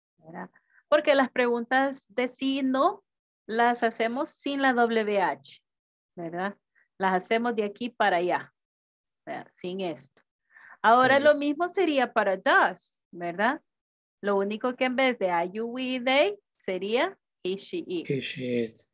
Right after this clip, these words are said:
Speaker 1: Y en vez de do, es does.
Speaker 2: Does, ok.
Speaker 1: ¿Verdad? Ok. ¿Estamos bien hasta ahí?
Speaker 2: Estamos, teacher.
Speaker 1: Ok. ¿Tiene alguna otra pregunta? Do you have any other question?
Speaker 2: Por el momento estamos, teacher.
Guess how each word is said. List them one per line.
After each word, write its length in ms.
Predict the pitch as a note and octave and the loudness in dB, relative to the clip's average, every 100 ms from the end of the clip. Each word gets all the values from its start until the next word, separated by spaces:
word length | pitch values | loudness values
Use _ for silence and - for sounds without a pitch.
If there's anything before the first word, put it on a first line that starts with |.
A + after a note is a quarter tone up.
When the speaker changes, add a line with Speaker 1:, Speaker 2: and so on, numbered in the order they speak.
| _ | _
Speaker 1:
Y 60 | E3+ | -12
en 120 | E3+ | -6
vez 240 | E3+ E3+ | -6 -4
de 140 | G#3 A3+ | -4 -4
do, 420 | C4 C4 F#4 - _ _ | -4 -6 -8 -12 _ _
es 220 | D4+ - | -2 -2
does. 480 | - C3+ - - _ _ _ _ - | -8 -10 -14 -20 _ _ _ _ -10
Speaker 2:
Does, 380 | C3 A#2 - - | -10 -8 -14 -16
ok. 100 | C#3+ | -16
Speaker 1:
¿Verdad? 420 | C#3 A#2 A#2 D4 - _ _ _ _ _ _ _ _ _ _ | -10 -8 -6 -8 -8 _ _ _ _ _ _ _ _ _ _
Ok. 240 | F#3+ F#3 D#4 G4+ G4+ _ _ _ _ | -16 -6 -2 -2 -4 _ _ _ _
¿Estamos 500 | G3+ G3+ A3+ A#3 C4+ | -10 -2 -2 -2 -6
bien 220 | C#4+ D4 D4+ | -4 -4 -4
hasta 240 | D4 C#4+ | -4 -2
ahí? 200 | D#4+ G4+ _ _ _ _ _ | -2 -4 _ _ _ _ _
Speaker 2:
Estamos, 520 | F#3 - B2+ C3+ C#3+ | -2 0 0 2 0
teacher. 300 | - B2 - - _ _ _ _ _ _ _ - | 0 -2 -4 -12 _ _ _ _ _ _ _ 0
Speaker 1:
Ok. 600 | G3+ G3+ - E3+ D#3 - _ - _ _ - | 0 0 -4 -8 -8 -10 _ -20 _ _ -8
¿Tiene 260 | A3 A#3 | -4 0
alguna 380 | B3 B3 B3 C4 | 0 0 -2 -2
otra 240 | C4+ C4+ | -2 -6
pregunta? 520 | C4+ A#3+ B3+ F4 G4 F#4+ | -2 -2 -2 -4 -6 -6
Do 100 | A3 | -6
you 140 | A3+ | -4
have 180 | A3+ A3+ | -2 -2
any 180 | A#3+ A#3+ | -4 -4
other 240 | A#3+ B3 B3 | -4 -4 -4
question? 480 | B3 E4+ - - G4+ - _ _ _ _ _ _ _ _ _ _ _ _ _ _ | -4 -4 -8 -14 -14 -16 _ _ _ _ _ _ _ _ _ _ _ _ _ _
Speaker 2:
Por 120 | E3 | 2
el 60 | D#3 | 4
momento 440 | D#3 F#3 F#3+ G3 | 4 2 2 0
estamos, 600 | F#3 - C3+ D3+ D3 - | -4 -2 -2 0 -4 -8
teacher. 260 | - A#2 | -10 -10